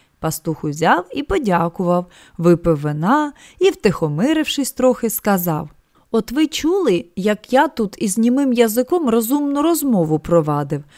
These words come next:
Та не думайте, що я собі такий дурник, що я козі казав, то не зовсім пусті слова, щось таке за ними є. Хоч я собі й хлоп,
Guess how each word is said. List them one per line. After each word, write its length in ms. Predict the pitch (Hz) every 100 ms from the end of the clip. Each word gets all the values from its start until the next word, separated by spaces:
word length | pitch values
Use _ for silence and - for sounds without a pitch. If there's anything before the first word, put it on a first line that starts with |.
| - -
Та 140 | 196
не 140 | 214 262
думайте, 600 | 180 185 226 220 214 196
що 200 | - 202
я 200 | 196 190
собі 280 | - 175 185
такий 320 | 190 - 196
дурник, 640 | 175 175 156 151 147 - - -
що 180 | - -
я 140 | 226 208
козі 340 | 214 196 220
казав, 520 | 214 190 202 285 330 - - -
то 140 | 214
не 160 | 233 330
зовсім 440 | 214 180 - 180
пусті 380 | 180 185 - 180
слова, 540 | - 185 175 165 160 156 -
щось 300 | - 208 285
таке 300 | - 269 262
за 180 | 214 185
ними 320 | 170 190 202
є. 340 | 185 160 151 147 _ _ -
Хоч 320 | - 208 -
я 200 | 202 190
собі 280 | - 180 196
й 60 | 208
хлоп, 440 | - 277 427 -